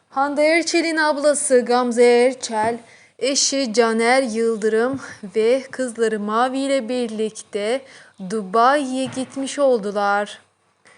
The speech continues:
Dubai'de otellerin birinde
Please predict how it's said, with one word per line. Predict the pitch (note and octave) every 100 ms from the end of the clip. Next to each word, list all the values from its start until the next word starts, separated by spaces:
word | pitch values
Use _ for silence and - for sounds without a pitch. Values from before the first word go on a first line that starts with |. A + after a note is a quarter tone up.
| _ _ _ G#3
Dubai'de | G#3+ G3 A3+ B3+ D4 A#3+ C#4 D4 E4+ - - _ -
otellerin | C4+ D4+ C#4 A#3 A3+ G#3+ G3+ F#3+
birinde | B3+ C4 A3+ G#3 G3 A3 C#4+